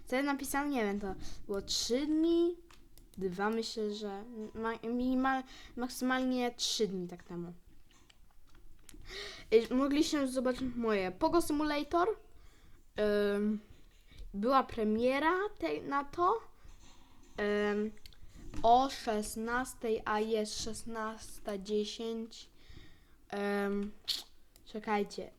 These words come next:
y, o szes-, o mam o czternastej, o szesnastej. Teraz chyba będzie, jestem przywó-, e, jestem przywódcą kameramenów. Mm, dorzuciłem filmik.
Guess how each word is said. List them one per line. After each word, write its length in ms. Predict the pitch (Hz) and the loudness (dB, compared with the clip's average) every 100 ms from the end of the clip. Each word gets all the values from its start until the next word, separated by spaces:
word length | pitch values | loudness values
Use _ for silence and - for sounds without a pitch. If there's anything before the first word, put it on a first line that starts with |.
| 202 | -10
y, 200 | 190 196 - - - - | -8 -10 -14 -20 -20 -10
o 60 | 208 | -6
szes-, 360 | - 220 214 - | -4 -6 -6 -8
o 60 | 214 | -2
mam 300 | 214 208 208 - - | 0 0 -4 -8 -10
o 100 | 208 | -10
czternastej, 840 | - - 196 202 208 226 - - | -12 -10 -8 -4 -2 -2 -4 -8
o 80 | 220 | -6
szesnastej. 420 | - 214 240 - - - | -6 -6 -8 -10 -14 -4
Teraz 340 | 285 294 311 | 2 2 2
chyba 260 | - 254 254 | 0 0 2
będzie, 520 | 247 262 233 247 - - | 2 0 2 0 0 -6
jestem 360 | 233 - 240 | -8 -4 -4
przywó-, 600 | 240 - 233 220 240 247 247 - - - - | -4 -8 -8 -8 -4 -6 -6 -16 -20 -18 -6
e, 320 | 220 208 208 208 _ _ _ - | -2 -2 -4 -8 _ _ _ -20
jestem 260 | - 226 | -10 -8
przywódcą 640 | 226 - 240 302 - 269 254 | -4 -2 2 0 0 -8 -6
kameramenów. 920 | 262 247 247 247 233 196 196 214 - - - - - - | -4 0 2 2 0 -2 -4 -8 -12 -20 -20 -20 -20 -14
Mm, 400 | 196 202 202 208 - - - - _ _ _ _ - | -10 -6 -6 -8 -12 -20 -20 -20 _ _ _ _ -18
dorzuciłem 680 | 240 214 202 202 - 220 202 | -8 -4 -4 -6 -4 -4 -4
filmik. 560 | - 214 214 220 262 | -4 -4 -2 -2 -4